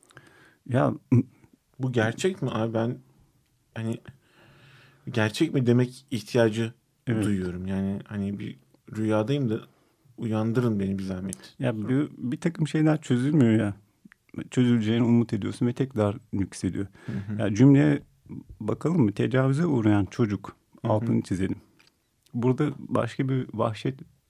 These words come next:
Speaker 1: var. Sanıkla evlenirse şimdi <clears throat> çocuğun tecavüze uğradığı yetmiyor mu? Şimdi bir de çocuk gelin olsun. <clears throat> Yani
Speaker 2: Evet, evet.
Speaker 1: hayata
Speaker 2: Hı hı.
Speaker 1: zehir etmek için elimizden ne geliyorsa lütfen yapalım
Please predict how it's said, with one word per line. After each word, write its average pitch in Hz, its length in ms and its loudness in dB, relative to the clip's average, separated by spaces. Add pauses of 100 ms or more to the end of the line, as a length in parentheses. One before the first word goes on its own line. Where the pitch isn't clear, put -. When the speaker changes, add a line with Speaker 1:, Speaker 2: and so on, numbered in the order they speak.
(120)
Speaker 1:
var. 131 240 -4 (460)
Sanıkla 170 400 2
evlenirse 139 460 2
şimdi 127 320 2 (120)
<clears throat> 143 160 10
çocuğun 135 300 4
tecavüze 135 500 2
uğradığı 127 340 0
yetmiyor 135 400 0
mu? 185 80 0
Şimdi 143 300 0
bir 143 60 -6
de 147 60 0
çocuk - 320 -8
gelin 107 360 4
olsun. 113 260 -2 (600)
<clears throat> - 100 12
Yani 127 480 6
Speaker 2:
Evet, 113 120 2
evet. 110 100 0
Speaker 1:
hayata 127 420 4
Speaker 2:
Hı 131 60 4
hı. - 480 -8
Speaker 1:
zehir 123 180 2
etmek 123 340 -2
için - 120 -2
elimizden 123 560 2
ne 139 100 2
geliyorsa 110 380 -2
lütfen 135 320 0
yapalım 117 460 0